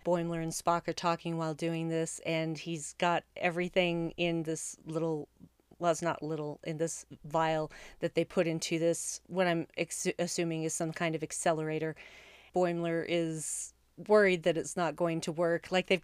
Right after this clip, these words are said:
got these special gloves on, so obviously this is very volatile, what they're doing.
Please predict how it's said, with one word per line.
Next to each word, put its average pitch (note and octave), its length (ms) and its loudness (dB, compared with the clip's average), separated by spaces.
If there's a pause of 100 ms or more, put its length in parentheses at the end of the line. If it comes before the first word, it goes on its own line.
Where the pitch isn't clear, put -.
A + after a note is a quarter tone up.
got - 100 6
these F#3+ 180 -2
special - 380 2
gloves A3+ 400 4
on, A#3 220 8
so - 120 2
obviously E3 540 4
this D#3+ 200 -4
is D3 120 -8
very D3+ 220 -2
volatile, D#3+ 560 0
what D3+ 200 -4
they're D3+ 120 -4 (160)
doing. D#3 300 -4